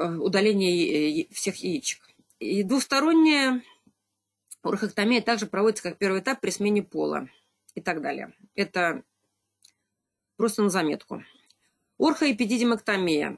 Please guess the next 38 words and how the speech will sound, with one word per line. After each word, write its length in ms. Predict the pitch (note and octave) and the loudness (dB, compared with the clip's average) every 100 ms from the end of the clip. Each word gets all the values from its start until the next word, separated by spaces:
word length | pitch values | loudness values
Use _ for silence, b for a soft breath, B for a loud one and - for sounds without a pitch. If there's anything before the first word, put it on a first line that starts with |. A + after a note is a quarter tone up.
| - | -8
Нашелся 500 | F#3+ A#3+ C4 G#3+ - | -2 0 2 0 0
такой 280 | - D#3+ E3 | -6 -4 -4
термин, 480 | - D3+ D#3 G3+ C4+ _ _ _ _ _ _ _ _ _ _ _ _ - - - | -4 -4 -2 -4 -4 _ _ _ _ _ _ _ _ _ _ _ _ -20 -20 -6
который 360 | F3 G3+ G3 | -4 0 2
есть, 360 | G3 G3+ G3 - | 2 2 0 -6
э, 560 | - F3+ F3+ F3 E3 E3 | -4 0 2 2 0 0
тоже 240 | B3 G#3 | 2 2
с, 180 | F#3 F3 | 0 -6
с 120 | E3+ | -2
очень 220 | B3+ A#3 F#3 | 0 0 0
коротким 380 | G3+ G3 F#3+ | -2 -2 -4
описанием, 480 | F#3 G#3 D4 D4+ B3 | -2 -2 0 2 0
что 880 | G3 - A3 G3+ F#3+ F3+ F3 E3+ E3 | -2 0 4 6 6 4 4 2 0
это 240 | G3 G3 G3 | -2 -2 -2
операция 460 | G3+ G3+ F3+ F#3 | 0 -2 -2 -2
на 60 | G#3+ | 0
яичках, 340 | D#4+ - G#3 | 0 -4 -8
при 140 | - G3+ | -6 -4
которой 440 | G3+ A3+ G#3 - | -2 0 0 0
частично 460 | - G#3 D#4 D4+ A3 | -6 -2 0 2 2
или 140 | F#3+ | 0
полностью 460 | - C#4 B3+ - F3 | 0 0 0 -2 -2
удаляется 640 | F3 F3+ F#3 G#3+ A3 G3 | 0 2 2 2 2 0
яичко 280 | G3 G#3 - | -4 -4 -4
и 40 | |
его 100 | E3 | -6
придаток. 580 | D#3+ - D3+ C3+ - _ B B B B | -4 -6 -4 -6 -10 _ B B B B
С 60 | F3 | -2
большой 320 | A3+ A#3 A#3+ | 0 2 2
вероятностью 680 | G#3+ G#3+ C4+ C4+ A3+ - F#3+ | 4 4 2 2 -2 -2 -2
это 140 | F#3 | -2
то 160 | F#3+ F3+ | -4 -6
же 60 | |
самое, 340 | - A3+ A#3 G3+ | -2 0 2 0
что, 340 | - E3 C#3+ | -2 -4 -4
что 360 | - - - F#3+ | -8 -12 -4 0
и 100 | F#3 | 0
орхиэктомия. 800 | G3+ F#3+ D#3+ D#3+ C#3+ C3 E2 | 0 -4 -6 -4 -4 -4 -6